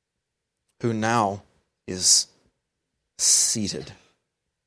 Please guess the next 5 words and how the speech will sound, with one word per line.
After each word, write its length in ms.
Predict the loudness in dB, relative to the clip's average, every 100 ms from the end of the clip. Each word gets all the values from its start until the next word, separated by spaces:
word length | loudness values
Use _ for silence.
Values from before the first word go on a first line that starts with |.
| _ _ _ _ _ _ -16
finishing 680 | -4 -2 0 0 -2 -6 -10 _ _ _ _ -6
his 180 | -6 0
work 300 | 0 0 -6
to 140 | -2
save, 540 | 0 0 -2 -6 -10